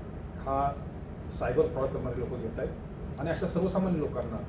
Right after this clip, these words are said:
ज्यांचे हार्ड अर्निंग मनी आहे, कष्टाचे पैसे आहेत, ते लुबाडण्याचा प्रयत्न करत आहेत. त्यामुळे अशा कुठल्याही व्यक्तीला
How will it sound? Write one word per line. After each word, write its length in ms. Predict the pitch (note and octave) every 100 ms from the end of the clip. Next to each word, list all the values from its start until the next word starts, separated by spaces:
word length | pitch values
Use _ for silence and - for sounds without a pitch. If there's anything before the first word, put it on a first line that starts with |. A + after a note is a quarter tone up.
| - - -
ज्यांचे 320 | C3+ C3+ D#3
हार्ड 360 | - - D3 E3
अर्निंग 240 | D#3 C#3+
मनी 160 | B2 B2
आहे, 560 | - - - - -
कष्टाचे 280 | D3+ F3+ F3
पैसे 280 | D#3 B2+ -
आहेत, 120 | - - - - -
ते 100 | F#3
लुबाडण्याचा 380 | D#3 D3 C#3+ -
प्रयत्न 260 | C3 A2+ A2
करत 140 | A#2+
आहेत. 260 | - - - - - - -
त्यामुळे 340 | C#3+ D#3+ F#3 - -
अशा 160 | -
कुठल्याही 380 | - - D3+ F#3
व्यक्तीला 380 | F3 - -